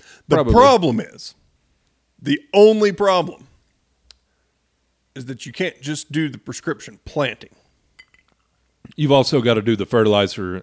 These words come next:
Speaker 2: and
Speaker 1: Might not have to go, like, full out precision prescription variable rate.
Speaker 2: Mm-hmm.
Speaker 1: But you're gonna wanna put a little thought into how you're slinging that fertilizer.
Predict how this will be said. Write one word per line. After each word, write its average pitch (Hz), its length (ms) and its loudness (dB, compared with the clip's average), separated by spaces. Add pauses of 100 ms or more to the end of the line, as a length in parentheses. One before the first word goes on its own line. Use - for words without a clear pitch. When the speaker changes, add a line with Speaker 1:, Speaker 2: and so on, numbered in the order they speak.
Speaker 2:
and 90 380 -6 (2250)
Speaker 1:
Might 165 360 -6
not 185 220 -4
have 185 220 -4
to 190 100 -10
go, 175 300 -2
like, 156 480 -4 (840)
full 180 720 -2
out 170 600 -4 (1000)
precision 175 600 -6
prescription 220 840 -8 (320)
variable 220 480 -4
rate. 240 460 -6
Speaker 2:
Mm-hmm. 147 240 -12 (1400)
Speaker 1:
But - 160 -6
you're 233 180 0
gonna 220 160 4
wanna 202 200 4
put 190 200 2
a 165 40 2
little 160 260 2
thought 156 340 0
into 123 200 0
how 135 100 0
you're 120 180 -2
slinging 127 400 -8
that 107 180 -12
fertilizer. 98 500 -16